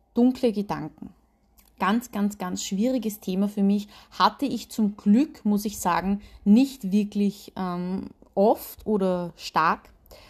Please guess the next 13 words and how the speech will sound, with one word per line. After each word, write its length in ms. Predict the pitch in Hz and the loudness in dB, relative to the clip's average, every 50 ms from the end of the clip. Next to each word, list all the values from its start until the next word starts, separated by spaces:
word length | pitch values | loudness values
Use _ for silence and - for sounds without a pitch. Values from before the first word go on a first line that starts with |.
| - - - | -20 -8 -2
Aber 180 | - 208 190 214 | 0 2 4 4
es 200 | 214 208 - - | 2 0 -2 -2
gab 300 | - 202 202 202 - - | 0 0 0 0 -2 -8
trotzdem 580 | - - 220 240 - - - - 240 226 214 214 | -6 -4 -4 -4 -4 -8 -8 -6 -4 -4 -4 -6
Tage, 680 | - - - 190 190 190 190 196 - 208 208 226 269 - - _ _ _ _ _ - - - - _ | -8 -4 -2 0 0 0 0 -2 -2 -4 -4 -4 -6 -8 -12 _ _ _ _ _ -20 -20 -20 -12 _
wo 180 | 202 202 220 226 | 0 2 2 2
ich 180 | 214 214 208 | 2 0 0
wirklich, 640 | 208 226 226 220 - 233 233 233 226 208 - - - - | 0 0 0 0 -2 -4 -2 -2 -4 -6 -10 -14 -10 -6
ähm, 440 | 190 202 196 196 196 196 196 196 196 - | -2 0 0 2 2 4 2 2 0 0
an 160 | 196 202 202 | 0 0 0
Selbstmord 920 | 202 - 202 180 185 185 - - - - 202 190 190 190 185 - - - - _ _ _ _ | 0 -2 -2 -4 -4 -4 -8 -8 -4 0 0 0 0 -2 -4 -8 -14 -20 -20 _ _ _ _
gedacht 540 | - 202 208 190 180 185 185 - - - - | -10 2 4 4 4 4 2 -2 -8 -6 -2
habe 380 | 202 196 196 196 214 220 262 | 0 0 0 0 0 -2 -2